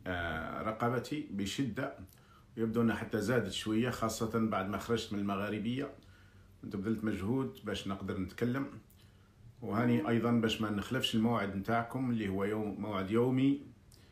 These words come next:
في المساء، حبيت ندردش معاكم قليلا يعني. وبداية، آه، أريد أن أندد حقيقة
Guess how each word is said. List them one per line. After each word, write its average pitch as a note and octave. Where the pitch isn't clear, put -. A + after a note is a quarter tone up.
في -
المساء، A2
حبيت A2+
ندردش A2
معاكم A2+
قليلا G#2+
يعني. C#2+
وبداية، B2
آه، F2+
أريد A2
أن G#2+
أندد G#2
حقيقة F#2